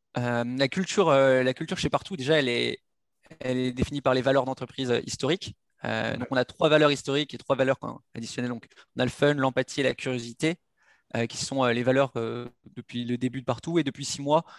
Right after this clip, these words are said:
Speaker 1: dans le cadre de la croissance de Partout, euh, on a rajouté trois autres valeurs que sont, euh, l'impact,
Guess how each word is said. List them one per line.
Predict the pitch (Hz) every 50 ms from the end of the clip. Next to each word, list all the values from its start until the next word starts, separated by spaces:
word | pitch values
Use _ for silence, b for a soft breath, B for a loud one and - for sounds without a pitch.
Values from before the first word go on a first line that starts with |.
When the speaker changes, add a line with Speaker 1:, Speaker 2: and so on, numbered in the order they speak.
| B B _
Speaker 1:
dans | - 120
le | 123 123 123 123 120 117 113
cadre | - 143 131
de | 127
la | 120 120
croissance | - - 131 127 - 139 123
de | 135
Partout, | 117 135 120 - - 147 143 151 160
euh, | 135 120 120 120 117 117 117 117 117 - - - - _
on | 120 123 120
a | 123 123 123
rajouté | 123 120 117 - 143 127 - _ _
trois | - - 147 131 143
autres | 139 -
valeurs | 123 127 147 - - - _ _ B B B B B B _
que | - - 123
sont, | - - - 143 139 127 104
euh, | 120 117 117 117 117 113 - -
l'impact, | - 131 131 131 - - 143 - - - - - -